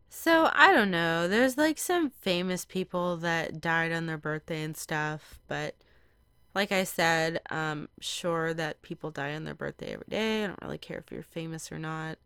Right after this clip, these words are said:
Um, I do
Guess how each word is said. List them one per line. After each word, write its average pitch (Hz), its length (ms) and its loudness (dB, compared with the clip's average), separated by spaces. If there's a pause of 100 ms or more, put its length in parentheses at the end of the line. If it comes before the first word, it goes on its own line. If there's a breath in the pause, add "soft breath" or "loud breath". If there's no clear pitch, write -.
Um, 147 460 -8 (4000 soft breath)
I 202 340 2
do 269 680 0